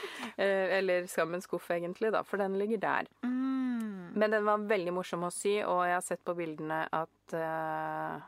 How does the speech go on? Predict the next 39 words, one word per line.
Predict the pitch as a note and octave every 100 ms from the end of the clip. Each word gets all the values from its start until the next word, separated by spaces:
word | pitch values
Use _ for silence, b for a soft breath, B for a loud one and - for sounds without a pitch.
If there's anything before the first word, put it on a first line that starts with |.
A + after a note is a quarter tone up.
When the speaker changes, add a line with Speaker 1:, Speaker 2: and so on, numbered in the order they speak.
| -
Speaker 1:
ja, | E3 D#3+ D#3+
det | D#3+
er, | D3 D#3
og | E3 E3
hun | E3 D#3+ D#3 E3
som | - D#3+ D#3 D#3 D#3+
har | D#3
designet | D#3 - D3+ C#3+ C#3+
den | D#3
er | D3 D3+
en | D3+
veldig | D#3+ D3 D#3
kul | - D#3+ D#3
dame | D#3+ D3 D3+ D#3
med, | D#3 D3+ D#3+ _ B B B B B _
som | G3
er | E3+
veldig | E3+ E3
opptatt | D#3 - D#3
av | D#3+
inkludering, | D#3 - F3 D#3 D#3 F3
da. | - _ _ _ -
Speaker 2:
Kult! | - F4 C#4 - - F3+
Speaker 1:
Mm. | F3+ D#3+ D#3 F3 B _ _
Speaker 2:
Skal | A3
vi | A3+
se | - - A3 A3
om | G3
jeg | G#3
finner, | - A#3 A3 G3
eh, | G#3
nå, | G3+ A3 -
jeg | G#3 A3
driver | A3+ A3 E3+ G#3
og, | _ - - - _ _ _ _ - F3+ _ -
eh, | F#3+ F#3 F3+ F3 F3 _ _ _
sjekker | - - A3+ - - A3
de | D#3+ E3 D#3+ - _ - -
opp | B3 - _ -